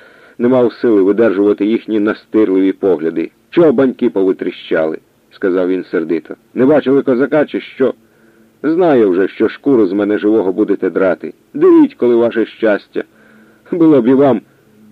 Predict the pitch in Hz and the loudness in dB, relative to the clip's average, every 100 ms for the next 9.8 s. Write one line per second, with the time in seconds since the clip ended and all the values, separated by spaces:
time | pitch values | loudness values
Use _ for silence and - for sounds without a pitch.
0 | _ - 120 - 123 110 104 - 120 - | _ -2 -2 0 0 0 -2 -2 -2 0
1 | 110 123 104 - 113 101 98 104 78 107 | 0 0 0 0 0 2 2 0 0 -4
2 | - 104 107 104 - 107 107 95 98 95 | -4 -4 -2 -4 -4 -2 0 0 -2 -4
3 | - 87 95 - 90 82 _ _ _ _ | -4 -4 -4 -4 -4 -4 _ _ _ _
4 | _ _ _ _ _ _ - 107 101 104 | _ _ _ _ _ _ -4 -2 0 -2
5 | - 135 - 107 110 120 107 101 - - | -2 -4 -2 -2 0 2 0 -2 -6 -6
6 | 107 104 92 98 104 101 - 104 104 101 | -2 -2 -2 0 0 -2 -4 -4 -2 -2
7 | - 87 82 80 - _ _ _ _ _ | -4 -4 -4 -6 -12 _ _ _ _ _
8 | _ _ 110 98 110 101 92 98 98 104 | _ _ -4 0 0 0 0 -2 -2 0
9 | 101 95 - 95 123 131 - | 0 0 -2 -2 0 -2 -2